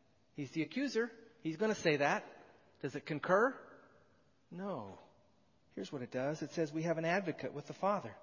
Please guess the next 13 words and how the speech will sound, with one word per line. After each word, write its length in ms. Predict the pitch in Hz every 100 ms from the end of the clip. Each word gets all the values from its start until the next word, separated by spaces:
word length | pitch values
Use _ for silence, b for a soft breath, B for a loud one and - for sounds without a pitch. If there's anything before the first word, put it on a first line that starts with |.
| - - _ _ _
Jesus 360 | - 175 147 156
Christ, 500 | - 185 151 147 - - -
the 80 | 160
righteous." 640 | 170 208 - - - - - _ _ _ _ _ _ _ _ - - - - - - _ _ _ _ _
But 160 | 135 -
this 220 | 226 190
is 80 | 160
the 160 | 139 120
line 400 | 107 101 101 117
this 240 | 151 -
week 400 | 180 165 - - - _ _ _ _ _ _ _ _ -
that 80 |
just 220 | - 156